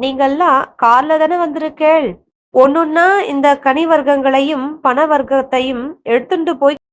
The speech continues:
கார்ல வைக்க சொல்லிடு, புஷ்பம் மட்டும் போதும்,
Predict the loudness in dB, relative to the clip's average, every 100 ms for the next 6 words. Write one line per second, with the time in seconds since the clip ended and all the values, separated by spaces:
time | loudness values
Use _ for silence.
0 | 0 2 2 2 0 -2 -4 -4 -2 -2
1 | -2 -6 -10 _ _ _ _ _ _ -6
2 | -6 -2 0 0 0 -2 -2 2 2 0
3 | -8